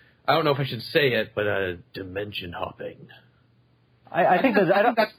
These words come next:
Speaker 3: that's the premise of the game. So,
Speaker 1: Yeah.
Speaker 3: like,
Speaker 1: I don't know if, uh, 'cause that doesn't really happen till, like, chapter six, I think.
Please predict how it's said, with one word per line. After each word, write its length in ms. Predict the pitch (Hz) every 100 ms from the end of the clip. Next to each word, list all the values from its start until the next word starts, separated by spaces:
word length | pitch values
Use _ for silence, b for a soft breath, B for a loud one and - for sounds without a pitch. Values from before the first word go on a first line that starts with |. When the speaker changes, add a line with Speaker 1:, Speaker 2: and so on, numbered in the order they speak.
| _ -
Speaker 3:
that's 160 | 214 226
the 60 | 214
premise 300 | 160 143 135
of 80 | 120
the 60 |
game. 280 | 110 107 104 -
So, 60 | 117
Speaker 1:
Yeah. 300 | 131 110 -
Speaker 3:
like, 160 | 113 -
Speaker 1:
I 80 | 156
don't 80 | 165
know 160 | 160 147
if, 100 | 135
uh, 180 | 143 143
'cause 100 | -
that 100 | 160
doesn't 160 | 185 151
really 160 | 139
happen 260 | 117 131 -
till, 100 | 110
like, 100 | 98 -
chapter 280 | 107 -
six, 300 | 85 117 - 90
I 40 |
think. 260 | - 95